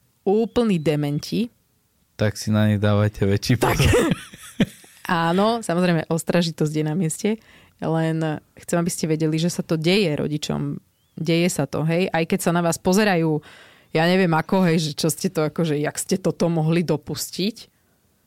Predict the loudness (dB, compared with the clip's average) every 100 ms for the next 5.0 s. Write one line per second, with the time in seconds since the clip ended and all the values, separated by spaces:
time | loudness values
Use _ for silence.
0 | _ _ _ -2 -2 -2 -12 -4 -4 0
1 | -4 -2 -4 -4 _ 0 2 4 0 0
2 | -2 0 -2 -2 -4 _ _ _ _ _
3 | _ _ _ _ _ _ _ 0 2 2
4 | 2 2 4 4 2 2 0 0 -2 -4